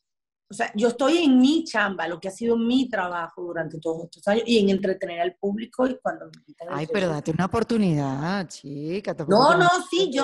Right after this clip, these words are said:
Speaker 2: ahora.
Speaker 1: no, yo me doy la oportunidad, claro que sí me doy la oportunidad y nos estamos dando la oportunidad ambos.
Speaker 2: Ujú.
Speaker 1: Este, um, pero, pero nos estamos conociendo, ¿sabes?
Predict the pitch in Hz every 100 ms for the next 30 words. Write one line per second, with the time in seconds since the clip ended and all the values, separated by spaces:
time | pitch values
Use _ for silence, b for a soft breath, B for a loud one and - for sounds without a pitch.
0 | 277 277 339 262 254 262 269 302 254 233
1 | 254 226 254 262 233 220 240 240 262 240
2 | 247 254 269 254 226 277 269 - 185 196
3 | 196 208 214 202 _ 170 180 - 180 175
4 | 147 - - - _ _ _ _ - 160
5 | 156 147 147 - 190 170 - - _ _
6 | _ _ _ _ _ - 208 196 175 151
7 | - _ _ 262 233 233 226 220 208 -
8 | 202 233 220 220 220 214 208 202 233 269
9 | 254 202 - 226 240 202 175 - 175 196
10 | 262 285